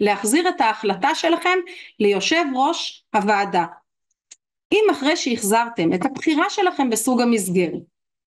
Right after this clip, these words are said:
הוועדה סבורה שהבחירה שלכם, אה, מהווה חשש ממשי לפגיעה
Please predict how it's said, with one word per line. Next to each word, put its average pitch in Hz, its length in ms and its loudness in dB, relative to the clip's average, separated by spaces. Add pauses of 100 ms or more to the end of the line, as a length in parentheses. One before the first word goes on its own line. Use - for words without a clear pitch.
(220)
הוועדה 214 640 0 (640)
סבורה 214 640 0 (260)
שהבחירה 208 720 0
שלכם, 185 540 -2 (500)
אה, 208 160 2 (140)
מהווה 202 380 2 (100)
חשש 277 460 -2
ממשי 220 720 0 (320)
לפגיעה 214 640 0